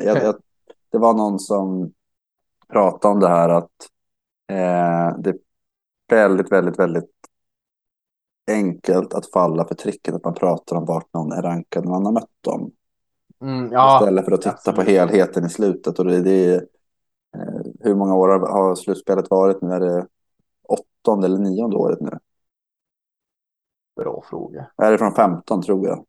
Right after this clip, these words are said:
Speaker 1: från första eller fjorton?
Speaker 2: Ja.
Speaker 1: Det är inte jätteofta man har känt att något lag borde ha varit med istället.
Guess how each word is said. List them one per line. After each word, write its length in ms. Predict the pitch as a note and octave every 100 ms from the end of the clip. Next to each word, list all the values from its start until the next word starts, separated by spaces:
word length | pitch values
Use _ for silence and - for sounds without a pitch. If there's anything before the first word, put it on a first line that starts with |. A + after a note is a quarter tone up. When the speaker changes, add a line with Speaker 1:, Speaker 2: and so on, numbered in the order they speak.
| -
Speaker 1:
från 100 | F#2+
första 280 | F#2+ -
eller 100 | F2+
fjorton? 440 | F#2 G2+ G#2+ E2+ F#2
Speaker 2:
Ja. 60 | - _ _ _ _ _ _ _ _
Speaker 1:
Det 80 | -
är 40 | G2+
inte 240 | F2+ -
jätteofta 520 | G2+ - G2+ G2 -
man 120 | F#2 F2
har 80 |
känt 260 | F2 F2 E2+
att 100 | F2
något 280 | F2 E2+ -
lag 240 | D#2+ E2+
borde 280 | F2+ E2+ F2
ha 80 | F2
varit 640 | E2 E2 F#2 _ - - - _ _ _ _ _ -
med 220 | F#2+ F#2+
istället. 360 | F#2 G2 -